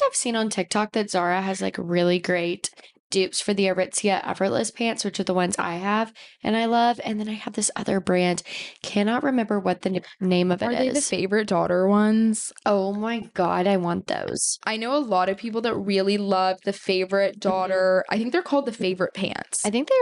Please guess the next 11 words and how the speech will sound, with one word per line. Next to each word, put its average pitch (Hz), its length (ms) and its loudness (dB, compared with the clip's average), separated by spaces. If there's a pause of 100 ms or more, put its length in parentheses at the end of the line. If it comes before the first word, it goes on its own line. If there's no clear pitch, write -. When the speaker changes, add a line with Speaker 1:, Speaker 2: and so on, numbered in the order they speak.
Speaker 1:
are - 20 4
too. - 560 -2 (380)
Speaker 2:
And 208 400 0
those 202 280 2
are 240 80 2
super 208 320 -4
popular. 185 520 0
My 190 140 0
sister 196 420 -4
has 190 220 -4
a, 196 60 -10